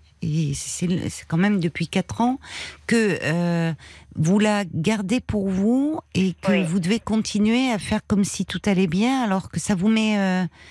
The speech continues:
Speaker 1: vous êtes complètement en porte-à-faux. Donc cette
Speaker 2: Oui.
Speaker 1: peine, il faut qu'elle s'exprime. Quand vous dites, vous sortez parfois, vous vous mettez à pleurer, au moins il y a quelque chose qui s'exprime.
Speaker 2: Oui.
Speaker 1: Mais il faut mettre, il faut pouvoir mettre des mots comme vous le faites avec moi.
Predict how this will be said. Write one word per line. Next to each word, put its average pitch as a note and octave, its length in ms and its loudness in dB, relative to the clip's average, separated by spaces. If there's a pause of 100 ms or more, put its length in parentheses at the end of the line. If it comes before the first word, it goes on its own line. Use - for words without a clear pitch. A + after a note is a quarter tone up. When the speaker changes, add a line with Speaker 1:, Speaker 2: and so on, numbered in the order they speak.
(200)
Speaker 1:
vous - 80 0
êtes - 180 -4 (100)
complètement B3+ 480 0
en B3 40 -2
porte-à-faux. G#3 560 -4 (680)
Donc G3 140 2
cette - 200 -2
Speaker 2:
Oui. A#3+ 100 0
Speaker 1:
peine, D4+ 100 -2
il C4+ 100 0
faut B3+ 140 -2
qu'elle A#3 200 -2
s'exprime. G#3+ 580 0 (340)
Quand B3+ 120 0
vous C4 120 2
dites, B3+ 300 -2 (100)
vous G#3 220 2
sortez B3 420 -2
parfois, G3 360 -2
vous E3+ 160 0
vous F#3 80 2
mettez F#3+ 260 0
à E3+ 40 2
pleurer, F3 540 0 (400)
au - 100 2
moins G#3+ 160 4
il C#4 100 2
y - 20 2
a A3+ 60 0
quelque G#3 280 0
chose B3+ 280 -2
qui - 120 -6
s'exprime. G#3 760 0 (600)
Speaker 2:
Oui. - 140 -2
Speaker 1:
Mais G#3+ 80 6
il A3 80 2
faut C4 200 0
mettre, B3+ 560 0
il G3+ 120 2
faut A#3+ 320 0 (220)
pouvoir C4 300 2
mettre A3+ 220 0
des F3+ 140 2
mots A#3 320 2
comme G#3+ 220 0
vous G#3 100 0
le F#3 60 -4
faites - 260 -4
avec G3 300 -2
moi. E3+ 180 2